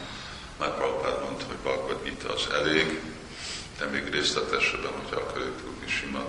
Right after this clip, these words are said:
Bhagavatam, hogy tudjuk mintázni az életünket egy olyan módszeren, ami elégedetté teszi az Urat. És hogyha valaki más tesz bánt, akkor ez ugyanolyan, mint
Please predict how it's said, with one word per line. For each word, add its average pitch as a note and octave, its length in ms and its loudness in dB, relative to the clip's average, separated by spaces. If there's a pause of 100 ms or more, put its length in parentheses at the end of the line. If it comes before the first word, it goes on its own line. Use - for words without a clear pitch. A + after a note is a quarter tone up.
Bhagavatam, C2 580 -4
hogy - 120 -4
tudjuk - 480 -6
mintázni C#2+ 680 2
az A#1 220 2
életünket C2 880 -2 (880)
egy - 200 -4
olyan D#2 260 6
módszeren, C#2 760 0 (220)
ami C#2+ 580 -2 (880)
elégedetté B1+ 720 0
teszi - 400 0 (120)
az - 220 4
Urat. - 340 0
És - 220 8
hogyha D2+ 240 4
valaki C#2+ 380 4
más C#2+ 440 6
tesz - 140 4
bánt, - 600 4 (1700)
akkor D#2+ 480 6
ez D2 180 8
ugyanolyan, D2 500 6
mint C#2+ 400 2